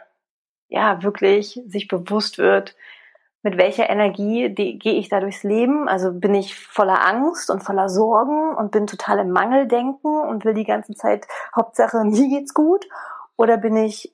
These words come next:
im Vertrauen? Bin ich im Frieden? Bin ich in Dankbarkeit? Und möchte ich anderen Menschen helfen? Möchte ich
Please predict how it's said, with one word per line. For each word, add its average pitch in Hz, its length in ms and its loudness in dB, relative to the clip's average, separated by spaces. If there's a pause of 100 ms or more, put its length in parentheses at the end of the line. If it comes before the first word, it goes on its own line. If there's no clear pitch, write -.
(120)
im 208 100 0
Vertrauen? 208 800 0 (160)
Bin 202 140 2
ich 208 160 -2
im 208 100 -6
Frieden? 214 880 -2
Bin 202 160 4
ich 202 120 -2
in 196 140 -2
Dankbarkeit? - 840 -2
Und 190 100 -4
möchte 208 220 -4
ich - 120 -2
anderen 226 380 2
Menschen 208 520 -2 (200)
helfen? 202 460 0
Möchte - 180 -10
ich - 160 -12